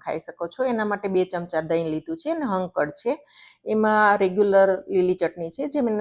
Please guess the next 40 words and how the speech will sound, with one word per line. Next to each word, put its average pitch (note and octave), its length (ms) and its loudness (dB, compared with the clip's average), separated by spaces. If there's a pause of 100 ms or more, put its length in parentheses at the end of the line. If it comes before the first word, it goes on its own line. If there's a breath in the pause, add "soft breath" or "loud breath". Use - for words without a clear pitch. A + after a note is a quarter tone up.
(120)
વીડિયો F3+ 260 2
પણ F3+ 180 -6
તમને D#3+ 340 -6
મળી D3+ 260 -4
જશે. D3+ 280 -4 (680 soft breath)
અને G#3 160 0 (100)
એમાં A#3 300 2
તમે A3 300 2 (280)
ચાટ E3 200 4
મસાલો C4+ 360 0
અથવા C4 300 0
તો G#3+ 60 2
છાશ F3+ 360 0
મસાલો, F3+ 500 -4 (420)
થોડો F#3 240 4
મરી E3+ 320 0
પાવડર F3 420 2 (140)
અને E3+ 160 -8
સ્વાદ D3 300 -2
પ્રમાણે E3 380 -4
મીઠું F3+ 260 -8
નાખી A3 420 -2 (520 soft breath)
અને E3+ 160 -2 (240)
એકદમ F#3 280 0 (100)
સરસ E3+ 420 -2
મિક્સ E3 300 -8
કરી C4 340 2 (340 soft breath)
અને F3+ 180 -2
દહીંનું E3+ 360 0
ડીપ E3 200 -2
તમે F3 220 -2
આ C#3+ 120 2
રીતે D#3+ 300 -6 (500)
તૈયાર F3+ 240 4
કરી D#4+ 320 0
એની F#3 200 -4
સાથે E3 200 -2
ખાઈ D#3+ 340 -2
શકો D#3 280 -8
છો. - 100 -12